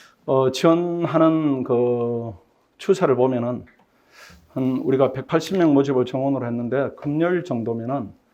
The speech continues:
어, 마감될 가능성이 높아요. 지금 한 구십 명, 오늘 또, 어, 접수를 신청한 학생들을 고려하면은 백 명이 넘어갈 가능성이 높으니까,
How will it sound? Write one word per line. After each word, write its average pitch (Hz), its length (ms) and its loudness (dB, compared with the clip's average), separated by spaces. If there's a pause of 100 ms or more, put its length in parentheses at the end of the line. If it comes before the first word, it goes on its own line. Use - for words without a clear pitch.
(500)
어, 117 240 -2
마감될 131 480 2
가능성이 123 400 -2
높아요. 113 300 -8
지금 117 300 -8
한 117 400 -10
구십 131 300 -8
명, 127 260 -6 (180)
오늘 117 480 -8
또, 120 260 -6 (640)
어, 120 160 -4
접수를 135 320 -2
신청한 139 380 0
학생들을 123 480 -4
고려하면은 120 680 -6
백 127 140 -4
명이 135 200 -2
넘어갈 127 260 -2
가능성이 113 420 -8
높으니까, 110 480 -10